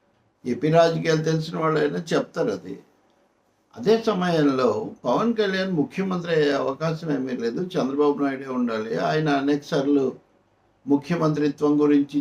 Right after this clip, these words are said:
చర్చిస్తాను ఇట్లాంటివన్నా ఇప్పుడు అది అజెండాలో లేదు. అది కూడా ఊహించదగిన విషయమే.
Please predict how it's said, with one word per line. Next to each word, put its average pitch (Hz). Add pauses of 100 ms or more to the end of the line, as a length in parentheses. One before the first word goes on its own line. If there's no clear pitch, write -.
(100)
చర్చిస్తాను 143
ఇట్లాంటివన్నా 135
ఇప్పుడు 156
అది 135 (380)
అజెండాలో 143 (140)
లేదు. 131 (160)
అది 151
కూడా 214
ఊహించదగిన 185
విషయమే. 90